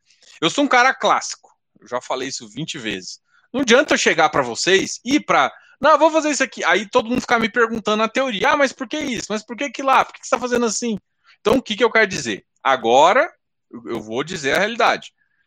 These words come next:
Então, vocês entenderam esse modelo e agora a gente pode ir pra próxima etapa, que é utilizar testes, e é fazer. E aí, é o que dá mais dor de cabeça, e é o que todo mundo vai ter um, um, um, um modelo, todo mundo vai ter uma,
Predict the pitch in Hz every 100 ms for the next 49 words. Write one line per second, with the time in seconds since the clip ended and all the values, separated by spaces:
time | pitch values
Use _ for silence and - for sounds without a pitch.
0 | _ _ 107 - - - 123 156 175 135
1 | 151 214 247 - 202 135 135 165 226 _
2 | _ _ - 185 - 135 165 190 - 139
3 | 120 110 - _ 127 - 101 - _ _
4 | - 165 254 - 240 - 151 165 - 214
5 | _ _ - 165 147 - - 214 139 123
6 | 151 190 _ _ _ - 180 - - 226
7 | - 143 139 - 208 214 190 - - -
8 | 147 220 311 - _ _ _ _ - 185
9 | - 262 240 202 196 269 277 294 311 208
10 | 175 202 262 - _ _ 143 202 - 208
11 | - 269 320 247 262 247 240 226 220 202
12 | - 156 123 147 139 - _ _ - 143
13 | 151 127 135 190 185 214 254 247 214 196
14 | 190 185 156